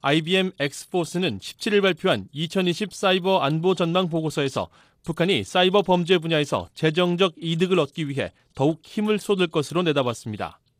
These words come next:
보고서는 특히 열한 개 사이버 보안 전망 중 여섯 번째로 북한의 사이버 위협을 지목하고 북한이 내년에는 더 많은 나라의 정부사나 해킹 조직 등 사이버 범죄 조직들과 협력할 가능성이 크다고 밝혔습니다.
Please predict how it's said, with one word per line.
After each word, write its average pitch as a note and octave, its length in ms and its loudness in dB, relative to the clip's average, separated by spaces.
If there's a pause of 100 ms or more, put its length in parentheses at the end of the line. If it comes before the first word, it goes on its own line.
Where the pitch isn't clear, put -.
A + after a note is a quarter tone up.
(680)
보고서는 F#3 440 2
특히 G3+ 360 0
열한 F3+ 260 4
개 G3 140 4
사이버 F#3+ 380 2
보안 F#3 200 2
전망 D#3+ 380 0
중 A#2 280 -4
여섯 D3 280 0
번째로 D3 400 -2 (200)
북한의 D#3+ 380 0
사이버 F3 360 2
위협을 E3+ 340 2
지목하고 D3+ 640 -4 (300)
북한이 F3 420 2
내년에는 D#3+ 600 2
더 D3+ 220 2
많은 F3+ 260 4
나라의 F3 320 2
정부사나 E3+ 640 0
해킹 E3+ 340 -4
조직 D3 260 -6
등 A#2+ 160 -4 (260)
사이버 E3 420 2
범죄 E3+ 400 2
조직들과 D3+ 640 -2
협력할 F#3+ 500 0
가능성이 D3+ 560 0
크다고 E3+ 400 -2
밝혔습니다. A2 720 -6